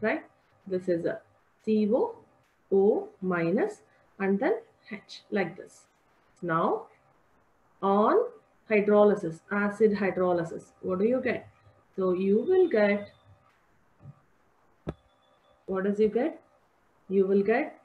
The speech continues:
again our salicylic acid. What does you get? Salicylic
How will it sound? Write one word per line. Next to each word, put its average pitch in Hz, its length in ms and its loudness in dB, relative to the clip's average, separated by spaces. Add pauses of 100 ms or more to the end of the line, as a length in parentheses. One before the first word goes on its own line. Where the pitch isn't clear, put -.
(280)
again 226 500 2 (200)
our 170 480 -2 (180)
salicylic 269 840 -2
acid. 240 800 0 (100)
What 214 160 -2
does 233 160 -2
you 240 100 -2
get? 254 300 0 (500)
Salicylic 247 720 0